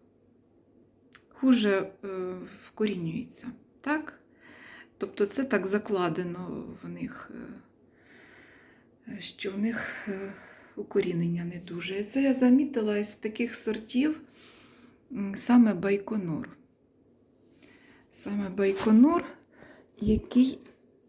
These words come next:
не дуже добре укорінюється. Бачимо.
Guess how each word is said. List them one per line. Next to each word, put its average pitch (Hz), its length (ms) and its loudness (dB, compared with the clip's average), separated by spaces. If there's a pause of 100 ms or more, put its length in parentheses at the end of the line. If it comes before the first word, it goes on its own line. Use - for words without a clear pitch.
(120)
не 220 140 4
дуже 240 340 2
добре 226 440 4
укорінюється. 196 920 -2 (1500)
Бачимо. 208 600 -6